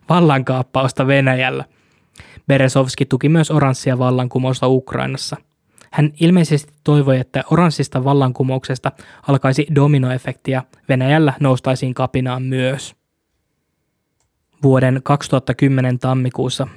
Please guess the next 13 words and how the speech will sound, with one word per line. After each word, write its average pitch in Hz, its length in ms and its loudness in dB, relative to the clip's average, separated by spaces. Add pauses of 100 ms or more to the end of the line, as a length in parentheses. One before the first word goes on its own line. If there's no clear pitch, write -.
Berezovskia 135 640 0
vastaan 127 400 -4
oli 127 140 0
nostettu 127 540 -4
Venäjällä 131 440 -2
kaksitoista 135 600 -2
syytettä, 135 500 -2 (200)
joihin 147 420 2
sisältyi 135 500 -2
petoksia, 135 560 -4 (340)
kavalluksia 127 600 0
ja 131 220 -2
rahanpesua. 131 840 -2